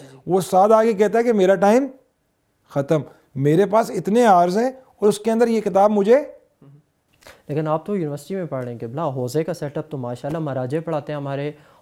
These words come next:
Speaker 1: اور مراجع کے under چل رہا ہے، اس میں تو کوئی ایسی
Speaker 2: اس میں بھی جب ہم credit hours کی بات کرتے ہیں، کیونکہ آج جو آپ کا حوزہ کا system بھی ہے،
Speaker 1: ہمم۔
Speaker 2: یہ بھی collapse ہونے کی طرف اس sense میں جا رہا ہے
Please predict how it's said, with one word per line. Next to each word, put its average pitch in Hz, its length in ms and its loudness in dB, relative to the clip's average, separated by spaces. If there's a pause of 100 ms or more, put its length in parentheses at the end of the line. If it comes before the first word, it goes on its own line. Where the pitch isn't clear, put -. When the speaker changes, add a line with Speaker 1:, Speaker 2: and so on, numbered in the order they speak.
Speaker 1:
اور 131 260 -4
مراجع 127 440 -6
کے 139 100 -12
under 127 180 -6
چل 151 220 -8
رہا 127 160 -6
ہے، 131 40 -4
اس 127 200 -10
میں 139 100 -6
تو 139 100 -12
کوئی 135 240 -8
ایسی 143 120 -2
Speaker 2:
اس 151 140 -2
میں 196 140 4
بھی 226 120 2
جب 226 100 6
ہم 220 80 -2
credit 175 320 2
hours 180 240 4
کی 220 100 0
بات 156 280 4
کرتے 147 300 -2
ہیں، 190 80 -4
کیونکہ 185 380 0 (360)
آج 165 280 2
جو 180 100 6
آپ 160 140 2
کا 175 80 -2
حوزہ 143 200 2
کا 185 160 0
system 165 380 -2
بھی 139 180 2
ہے، 135 120 -6 (100)
Speaker 1:
ہمم۔ 135 280 -20
Speaker 2:
یہ 165 180 -2
بھی 240 100 2
collapse 208 500 0
ہونے 208 200 2
کی 202 80 -2
طرف 202 260 0
اس 202 200 -4
sense 202 220 -2
میں 190 100 0
جا 135 240 2
رہا 143 100 0
ہے 185 80 -8